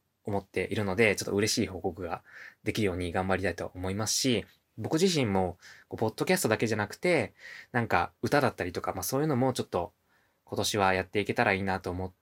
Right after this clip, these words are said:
てます。はい。<laughs> あの、僕、十二年前ぐらいに歌ってみたっていうのをニコニコ動画に投稿していた時期があったんですけども、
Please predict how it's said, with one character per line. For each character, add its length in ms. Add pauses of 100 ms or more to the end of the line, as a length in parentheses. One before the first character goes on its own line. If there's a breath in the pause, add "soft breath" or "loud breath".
(120)
て 100
ま 120
す。 200 (160)
は 240
い。 100 (120)
<laughs> 140
あ 80
の、 100
僕、 340 (320 loud breath)
十 180
二 120
年 180
前 140
ぐ 60
ら 120
い 60
に 340 (180)
歌 140
っ 60
て 120
み 80
た 80
っ 80
て 100
い 40
う 40
の 80
を 280 (540 loud breath)
ニ 80
コ 120
ニ 60
コ 100
動 100
画 120
に 120 (100)
投 160
稿 160
し 80
て 60
い 60
た 100
時 100
期 80
が 120
あ 40
っ 40
た 120
ん 60
で 60
す 100
け 100
ど 100
も、 280